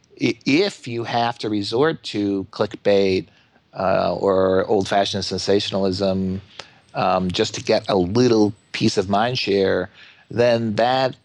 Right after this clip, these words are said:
erodes trust. And without trust, then any hard-hitting or serious journalism you might do will, won't be even received or listened to. And so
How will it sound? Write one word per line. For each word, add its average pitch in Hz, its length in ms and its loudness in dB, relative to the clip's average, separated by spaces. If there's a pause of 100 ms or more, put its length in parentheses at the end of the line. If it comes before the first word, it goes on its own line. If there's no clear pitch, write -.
erodes 117 500 0
trust. 131 440 -2
And 98 100 -2
without 113 380 -2
trust, 135 640 0 (320)
then 113 160 0
any 117 400 -4 (240)
hard-hitting 127 640 -2
or 98 60 -4
serious 156 440 0
journalism 110 760 -4
you 101 120 -2
might 98 220 0
do 98 420 0 (440)
will, 110 640 4 (840)
won't 120 280 2
be 127 100 2
even 117 240 0 (120)
received 127 640 0
or 95 80 0
listened - 320 -4
to. - 320 -8 (480)
And 117 140 -6
so 117 680 2